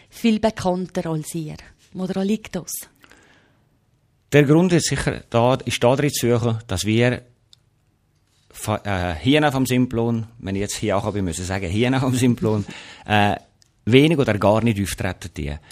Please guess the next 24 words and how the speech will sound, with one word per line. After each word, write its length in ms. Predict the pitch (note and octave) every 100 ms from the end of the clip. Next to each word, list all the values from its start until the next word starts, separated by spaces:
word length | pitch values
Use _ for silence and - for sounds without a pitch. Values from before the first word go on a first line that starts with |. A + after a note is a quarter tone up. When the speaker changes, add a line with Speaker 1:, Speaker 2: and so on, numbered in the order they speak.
| - -
Speaker 2:
Und 140 | F2+
das 180 | A#2+ -
haben 120 | C3+
wir 100 | C3
damals, 640 | B2 A#2 B2 C3 - - -
wo 240 | F#2+ F2
wir, 80 | E2+ F#2 _ - - -
wo 180 | F2+ E2+
wir 80 |
uns 240 | F2 G#2 -
gegründet 500 | G2 G2 A2+ B2 A#2+
haben, 200 | A2 G#2+ -
auch 200 | G2+ G#2+
so, 360 | G2+ G2 G#2 - _ _ _ _ _
we-, 160 | - -
uns 200 | G2+ A2
selber 380 | - G#2 G#2 G#2+
so 440 | F2 F2+ F#2+ G2 -
vorgegeben. 600 | - G2+ F#2+ G2+ D#2+ C#2 - - - - -
Wir 100 | G2+
haben 100 | A2+
gesagt, 320 | - B2+ D#3
wir 160 | D3+ C#3+
wollen 360 | C3+ A2 E2